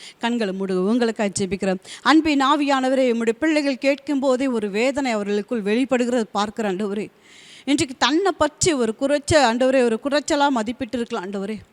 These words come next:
ஆண்டவரே, இனி பிள்ளைகள் எந்த சூழ்நிலையில வேதனையோடு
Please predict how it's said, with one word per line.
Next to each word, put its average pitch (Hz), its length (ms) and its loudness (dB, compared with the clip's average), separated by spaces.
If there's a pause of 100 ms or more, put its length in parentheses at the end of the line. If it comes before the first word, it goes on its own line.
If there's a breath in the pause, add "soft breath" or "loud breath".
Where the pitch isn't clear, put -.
(460 loud breath)
ஆண்டவரே, 294 240 2
இனி 269 240 0
பிள்ளைகள் 349 400 0
எந்த 277 340 -2
சூழ்நிலையில 294 460 0
வேதனையோடு 285 600 0